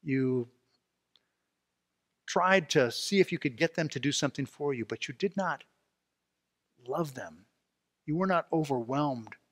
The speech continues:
with gratitude for their goodness and their, the way that they were self-sacrificing.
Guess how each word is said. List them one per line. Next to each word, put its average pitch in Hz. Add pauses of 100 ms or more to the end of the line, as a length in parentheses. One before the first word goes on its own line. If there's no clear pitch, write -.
(680)
with -
gratitude 135
for 123
their 107
goodness 123 (640)
and 110
their, 110 (640)
the 113
way 117
that 117
they 113
were 101
self-sacrificing. 107